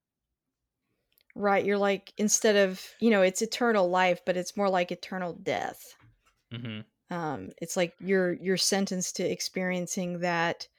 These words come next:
Speaker 1: forever, and then you have to, like,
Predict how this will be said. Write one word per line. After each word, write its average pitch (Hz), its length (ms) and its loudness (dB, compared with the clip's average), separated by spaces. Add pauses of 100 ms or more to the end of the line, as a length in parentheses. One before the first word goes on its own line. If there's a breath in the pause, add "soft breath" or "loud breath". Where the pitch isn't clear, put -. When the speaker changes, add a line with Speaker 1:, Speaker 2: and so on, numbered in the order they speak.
(840)
Speaker 1:
forever, 180 680 2
and 180 200 -2
then 170 360 -2
you 175 120 -4
have 175 220 -4
to, 175 100 -2
like, 165 440 -2